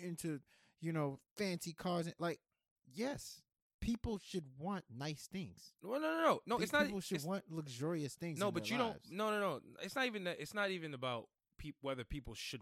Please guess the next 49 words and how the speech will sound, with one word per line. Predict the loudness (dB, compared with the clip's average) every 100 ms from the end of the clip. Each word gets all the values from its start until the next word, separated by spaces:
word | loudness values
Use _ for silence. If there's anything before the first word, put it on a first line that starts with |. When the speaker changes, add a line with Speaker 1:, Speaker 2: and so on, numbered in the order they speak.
| -6
Speaker 2:
want | -6 -6 -8
it | -12
or | -12
not. | -12 -4
To | 0
me, | 0 -2 _ -14
Speaker 1:
Mm-hmm. | -10 -10 -12 _ 2
Speaker 2:
I | 2
think | 2 -2 -4
it, | -8 _ -4
I | -2
think | -2
the | -4
question | -2 -2 -4 -6
is, | -6 -6
or | -8
the | -8 -8 -10 -4
topic | -2 -2 -6
is, | -8 -10 -12 -16 _ _ _ _ _ -6
if | -6 0
that's | 0 0
what | -4 -6
you | -6
want, | -2 0 -2 -4 _ _ _ _ _ _ _ _ _ _ _ _ _ -2
then | 2
go | 4 6
get | 8 8
it. | 4 2
If | 2 8
that's | 6 6
what | 0
you | 0
Speaker 1:
It's, | 6
Speaker 2:
want, | 8 6
Speaker 1:
there's | 4
nothing | 6
Speaker 2:
cool. | 8 8
Speaker 1:
wrong | 8
Speaker 2:
You | 8
don't | 10
Speaker 1:
with |
Speaker 2:
have | 8 8
Speaker 1:
that. |
Speaker 2:
to | 6
want | 6 4 2
that, | -4 -2
though. | -4
Speaker 1:
Yeah, | -6 -10 -20 _
yeah. | -6